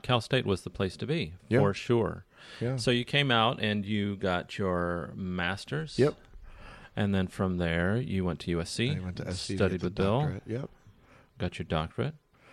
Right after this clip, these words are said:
Speaker 1: and now you are with the Long Beach Camerata.
Speaker 2: Yep.
Speaker 1: And
Speaker 2: Cal State Fullerton.
Speaker 1: Cal State Fullerton. Yeah, you took John Alexander's.
Speaker 2: Yeah, yeah, I'm the director of choral studies there.
Speaker 1: That's really something.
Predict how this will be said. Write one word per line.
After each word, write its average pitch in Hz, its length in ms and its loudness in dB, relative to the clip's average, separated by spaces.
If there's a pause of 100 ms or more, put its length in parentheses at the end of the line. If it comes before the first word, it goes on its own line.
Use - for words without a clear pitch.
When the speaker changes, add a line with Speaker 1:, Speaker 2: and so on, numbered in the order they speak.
(320)
Speaker 1:
and 98 160 4
now 98 500 4
you 95 380 0
are 85 320 2
with 85 220 -4
the 80 340 -2
Long 82 200 -4
Beach 87 200 -8
Camerata. 87 420 -2 (320)
Speaker 2:
Yep. 147 240 2 (640)
Speaker 1:
And 85 760 0 (200)
Speaker 2:
Cal 92 160 -2
State 87 180 -6
Fullerton. 87 380 -8
Speaker 1:
Cal 85 180 -2
State - 180 -6
Fullerton. 139 540 -4
Yeah, 123 200 2
you 127 140 0
took 95 220 -4
John 90 380 -6
Alexander's. 85 640 -8
Speaker 2:
Yeah, 117 320 -2 (100)
yeah, 104 140 -2
I'm 101 80 -4
the 95 40 -4
director 92 280 -8
of 92 60 -12
choral 95 180 -8
studies 98 320 -8
there. 101 260 -8
Speaker 1:
That's 139 260 -12
really 143 200 -6
something. 135 400 -12